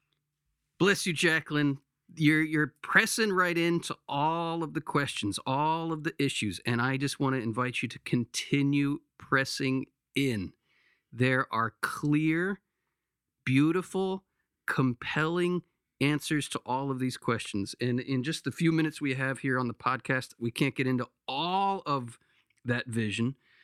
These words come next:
but I, I would invite you again, check out this book. You will not regret it. If you don't have the money for it, I'm not trying to, like, pad my wallet here by promoting this book. If you don't have the money for it, send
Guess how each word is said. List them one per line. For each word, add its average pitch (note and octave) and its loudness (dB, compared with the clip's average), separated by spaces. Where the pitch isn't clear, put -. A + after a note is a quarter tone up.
but A#2+ 0
I, C3+ 2
I C3 0
would C3+ 2
invite D3+ 2
you C#3 0
again, B2 0
check - -2
out D3+ 0
this C#3+ -2
book. B2 -2
You A2+ 0
will A2+ 0
not A#2+ 0
regret B2 0
it. A#2 -6
If B2 -2
you C3 4
don't F3 0
have E3 -2
the D#3+ 0
money D3 2
for B2+ -4
it, - -4
I'm C#3 2
not E3+ 0
trying D3+ 0
to, B2 -4
like, A#2 -4
pad C#3 0
my B2+ 2
wallet A#2 -2
here G2+ -2
by G#2+ -6
promoting A2+ -2
this G#2+ -6
book. - -6
If - -14
you C3+ 4
don't F3 4
have E3 0
the D#3 2
money D3 4
for G#2 -6
it, F#2 -8
send E3+ 0